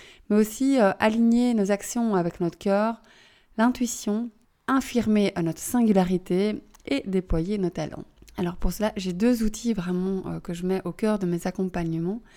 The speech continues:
C'est d'un côté l'ikigai, que vous connaissez peut-être, c'est une philosophie, euh, japonaise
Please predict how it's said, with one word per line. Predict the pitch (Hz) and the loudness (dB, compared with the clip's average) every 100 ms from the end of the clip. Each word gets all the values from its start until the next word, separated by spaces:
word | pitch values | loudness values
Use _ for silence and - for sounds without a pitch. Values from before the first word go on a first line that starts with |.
| - - - - - | -20 -20 -20 -20 -20
C'est | - | 0
d'un | 208 226 | 4 6
côté | 240 240 247 | 4 6 4
l'ikigai, | 214 208 202 185 180 214 220 180 | 4 -2 -2 0 2 2 0 -4
que | - | -8
vous | 170 | -6
connaissez | - 190 190 | 0 0 0
peut-être, | 196 185 190 208 | -4 -2 -2 -2
c'est | 175 - | -8 -6
une | 170 | -6
philosophie, | - 220 196 190 - 208 208 - | 0 0 2 0 -2 -2 0 0
euh, | 156 151 | -2 -2
japonaise | 160 165 170 170 180 233 247 | -2 0 2 4 4 4 2